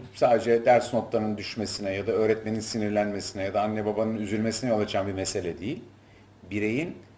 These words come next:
kendi potansiyeline uygun, hak ettiği noktaya gelmesini engelleyici ve demek ki bir sürü kayıba yol açıcı ve o kayıplarla birlikte gelen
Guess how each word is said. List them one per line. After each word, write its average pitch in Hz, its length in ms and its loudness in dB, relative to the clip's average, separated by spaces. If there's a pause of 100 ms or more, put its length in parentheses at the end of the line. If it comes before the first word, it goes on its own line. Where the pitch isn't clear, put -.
(480)
kendi 120 840 0 (720)
potansiyeline 113 760 0
uygun, 98 540 -4 (380)
hak 98 180 -8
ettiği 156 320 -6
noktaya 101 420 -2
gelmesini 104 600 -2
engelleyici 101 1040 -2 (340)
ve 95 120 -6
demek 113 340 -2
ki 127 240 -10 (300)
bir 127 140 -4
sürü 120 320 -8
kayıba 104 320 2
yol 131 180 4
açıcı 90 480 -8 (400)
ve - 40 -2
o 117 100 0
kayıplarla 127 640 2
birlikte 95 340 -6
gelen 98 460 -4